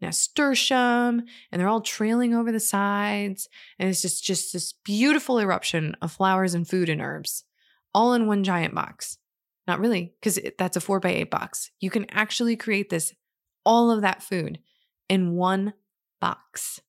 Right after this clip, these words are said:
in one summer. That's the craziest thing. And what you will find is you won't be spending your time weeding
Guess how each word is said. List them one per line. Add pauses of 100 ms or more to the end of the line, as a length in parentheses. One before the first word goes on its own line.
(100)
in
one
summer. (640)
That's
the
craziest
thing. (440)
And (320)
what
you
will
find
is
you
won't
be
spending
your
time
weeding